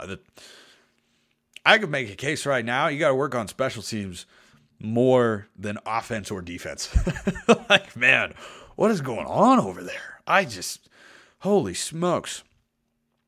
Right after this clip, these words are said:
But anyway, bringing this back to Dan Lanning.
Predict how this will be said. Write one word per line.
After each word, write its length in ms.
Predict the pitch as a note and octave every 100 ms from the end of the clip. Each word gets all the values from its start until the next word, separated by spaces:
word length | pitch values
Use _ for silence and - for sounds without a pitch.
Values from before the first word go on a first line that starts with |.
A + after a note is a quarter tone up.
| _ -
But 120 | A#2
anyway, 340 | A#2 G2+ C#2 - _ _ _ _ _ _ _ _ _ _ -
bringing 360 | A2+ B2+ B2
this 120 | A2+ F#2+
back 240 | G2 F#2
to 100 | -
Dan 260 | F2+ E2 C#2+
Lanning. 280 | B1 -